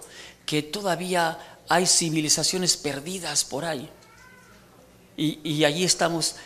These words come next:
ya llevando la palabra. Estos indios están bajando y están llevando la palabra ahí por medio de mímica. Y yo sé que un día nos vamos a entender. Por eso les digo, oren,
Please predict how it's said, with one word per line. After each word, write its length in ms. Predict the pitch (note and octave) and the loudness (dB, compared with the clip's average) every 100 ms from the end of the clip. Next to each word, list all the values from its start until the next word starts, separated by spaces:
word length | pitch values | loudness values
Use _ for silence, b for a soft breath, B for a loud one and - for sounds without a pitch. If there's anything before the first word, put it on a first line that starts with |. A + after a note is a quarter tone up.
| - D3+ | -2 2
ya 80 | |
llevando 420 | D#3 D3 C#3+ D3 B2+ | 2 2 0 0 -2
la 140 | B2 | -2
palabra. 480 | B2+ B2+ C3+ C3 B2 | -2 0 0 -2 -4
Estos 380 | C3+ - C3 D3 | -4 -4 -2 -2
indios 260 | B2+ B2 | -2 -4
están 300 | A#2+ - C3+ | -4 0 0
bajando 480 | A#2+ A#2 D3 C#3+ C#3+ B B B - | 0 -2 -2 -2 -4 B B B -4
y 80 | C#3+ | -2
están 260 | C3+ E3 D#3+ | 2 4 4
llevando 480 | D3 D#3+ E3 D#3 | 6 6 6 2
la 120 | C3+ C3 | 0 2
palabra 400 | C3 D3 D#3 C#3+ | 4 6 6 4
ahí 140 | D3+ | 2
por 200 | - C#3+ | -2 0
medio 220 | D3 D3+ | 2 4
de 100 | C3+ | 2
mímica. 540 | D3 G#3 G3 - G3 B B B | 4 4 2 0 0 B B B
Y 60 | D3 | 2
yo 160 | F#3 | 4
sé 200 | F#3+ G3+ | 6 4
que 120 | F#3+ F3 | 2 -2
un 160 | F#3 | -2
día 240 | F#3 F#3 D3+ | 2 2 2
nos 160 | C#3 | 0
vamos 300 | D3 D3+ C#3+ | 0 0 -2
a 20 | |
entender. 520 | C#3 C3 B2+ B2 A#2+ - | -4 -4 -2 0 -2 -4
Por 200 | - D3 | -2 0
eso 180 | D3+ D#3+ | 0 0
les 140 | C#3 | -2
digo, 300 | D3+ D#3 - | 0 0 2
oren, 320 | D3+ D#3+ D3+ | 4 4 2